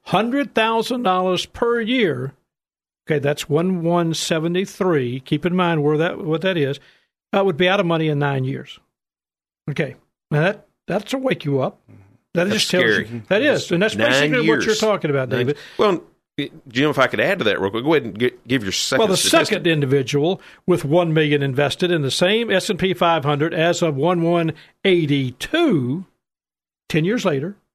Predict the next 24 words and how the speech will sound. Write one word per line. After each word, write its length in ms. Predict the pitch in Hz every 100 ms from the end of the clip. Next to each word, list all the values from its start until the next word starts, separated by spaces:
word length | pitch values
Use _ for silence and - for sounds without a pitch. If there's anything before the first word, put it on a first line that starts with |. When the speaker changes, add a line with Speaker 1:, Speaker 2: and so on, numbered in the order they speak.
| _ 143
Speaker 1:
okay, 300 | 147 147 160
nine 260 | 147 156
years 200 | 127 117
later, 260 | 123 120 170 _ _ _ _ _
uh, 320 | 165 156 151 -
withdrawing 720 | 254 175 202 175 196 190 170
an 60 | 165
inflation-adjusted 840 | 147 185 170 160 143 156 - 147
hundred 480 | 120 175 180 180 170
thousand 440 | 165 156 139 151
dollars 340 | 147 143 131 -
per 240 | - 151
year 320 | 123 131 156
would 200 | 160 170
have 520 | 156 160 156 151 139 - _ _ _ _
four 400 | - 240 262 262
point 440 | 254 214 208 208 -
four 420 | - 240 233 214
six 540 | - - 240 240 -
million 800 | 151 165 311 339 175 135 135 180 - _ _ _ _ _ _ 170
remaining 720 | 170 190 302 254 175 202 - _
after 600 | 269 349 330 - - 147
thirty-five 760 | - - 175 165 160 185 202 208
years. 440 | 311 330 120 -